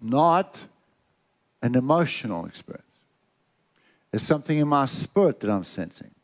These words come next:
So I said, "Holy Spirit, you are putting this burden in my heart because something's gonna go wrong,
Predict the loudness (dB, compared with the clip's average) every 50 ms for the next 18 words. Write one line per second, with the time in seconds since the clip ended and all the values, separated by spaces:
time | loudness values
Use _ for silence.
0 | _ _ _ _ _ _ _ _ _ _ _ -4 2 4 4 4 4 2 0 -2
1 | -6 -12 _ _ _ _ _ _ _ _ _ _ _ _ _ _ _ _ 0 0
2 | 0 0 0 0 0 0 2 2 0 0 0 -2 -4 -6 -6 -2 -2 0 0 -2
3 | -4 _ _ _ _ _ _ _ _ _ _ _ _ _ _ _ _ _ _ _
4 | _ _ _ _ _ _ _ _ _ _ _ _ _ _ -20 _ _ _ _ _
5 | _ _ _ _ _ _ _ -6 0 4 4 6 6 4 2 0 0 0 0 0
6 | 0 -2 -4 -4 0 2 2 2 2 0 -2 -2 -2 -2 -2 -2 -2 -2 -4 -6
7 | -8 -10 -8 -4 -2 -2 -2 -2 -2 0 0 -2 -2 -2 -6 -6 -4 -4 -2 -2
8 | -2 0 0 0 2 2 2 2 2 2 2 2 2 2 0 -2 -8